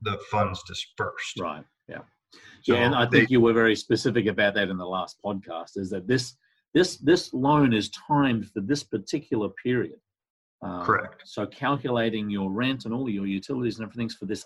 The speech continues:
Speaker 2: eight-week period between when those funds arrived in your bank account up to that eight-week period. That's where the documentation needs to happen.
Speaker 1: Correct.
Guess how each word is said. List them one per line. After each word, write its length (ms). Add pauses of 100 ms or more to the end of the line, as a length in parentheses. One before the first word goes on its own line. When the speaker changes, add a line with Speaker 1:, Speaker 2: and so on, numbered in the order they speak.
Speaker 2:
eight-week 420
period 420 (440)
between 380
when 140
those 240
funds 360
arrived 380
in 100
your 440
bank 300
account 400 (540)
up 160
to 120
that 240
eight-week 440
period. 320 (280)
That's 240
where 140
the 80
documentation 800
needs 200
to 100
happen. 140 (1120)
Speaker 1:
Correct. 520